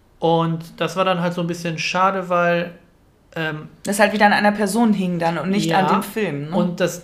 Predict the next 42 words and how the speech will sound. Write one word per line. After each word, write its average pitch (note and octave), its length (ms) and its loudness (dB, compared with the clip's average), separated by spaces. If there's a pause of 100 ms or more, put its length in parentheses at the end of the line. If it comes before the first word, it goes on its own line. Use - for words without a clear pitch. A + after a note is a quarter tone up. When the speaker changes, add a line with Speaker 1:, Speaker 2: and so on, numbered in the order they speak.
(140)
Speaker 1:
das D#3 220 -4
halt D#3 280 -4
doppelt G#3 320 0
schade D#3+ 280 0
war D#3+ 140 -2
halt, F3 160 0
ist, D#3+ 160 -8
dass D#3 260 -10
Anthony D#3 380 -6
Hopkins, F3 440 -2
der D#3+ 120 0
gewonnen F3+ 280 -2
hat, E3+ 140 -2
auch D3+ 140 -4
zu - 180 -10
Recht, G#3+ 400 -6
aber E3+ 260 2
halt D#3+ 240 -2
nicht C#3+ 220 -10
da G#3 220 0
war, D3+ 160 0
weil D3 160 -2
er C#3 100 -2
halt D3+ 140 -8
in C#3+ 120 -10
London F#3 460 -4
oder D3+ 240 -4
in, D#3 140 -10
in, D3 200 -10
in, D3+ 280 -10
äh, D3+ 420 -8
Ska-, A3+ 140 0
Speaker 2:
Ja. A3+ 140 2
Speaker 1:
in E3 240 -8
Wales, F3+ 340 -2
glaub D#3+ 180 -4
ich, D#3 240 -8
lebte D#3 380 -8
und D#3 60 -4
er D3+ 60 -6
hat D3+ 80 -8
halt, D3+ 140 -8